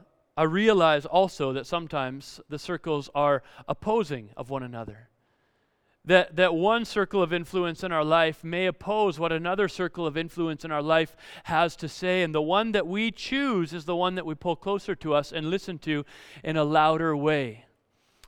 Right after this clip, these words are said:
Some of you have heard the story, but when I was sixteen, uh, years old, it was my first time I got to give a sermon to a church.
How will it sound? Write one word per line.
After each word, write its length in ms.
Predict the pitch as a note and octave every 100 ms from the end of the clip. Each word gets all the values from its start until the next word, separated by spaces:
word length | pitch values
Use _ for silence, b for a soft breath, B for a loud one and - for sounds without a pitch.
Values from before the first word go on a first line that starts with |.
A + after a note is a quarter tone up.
| b
Some 140 | - F3+
of 140 | F3
you 80 | F3
have 80 | C#3+
heard 160 | E3
the 80 | D3+
story, 400 | - E3 D#3+ D#3+
but 160 | C#3+ D3
when 100 | D#3+
I 80 |
was 160 | D#3 D3+
sixteen, 800 | - F#3 - - D#3+ D#3 D3+ D3+ - -
uh, 360 | C3+ B2+ A#2
years 320 | C#3 C#3+ D3+ C#3+
old, 380 | C#3+ C#3 C3
it 40 | B2 b b b b -
was 120 | D#3+
my 100 | D3+
first 400 | - F#3+ F#3 -
time 240 | F3 D3
I 80 | C#3
got 180 | C3+ C3
to 60 | C#3+
give 160 | C3+
a 80 | C3
sermon 540 | A#2+ - D3+ D3 C3+ B2
to 140 | C3+
a 60 | A#2
church. 540 | - C3+ A2 - -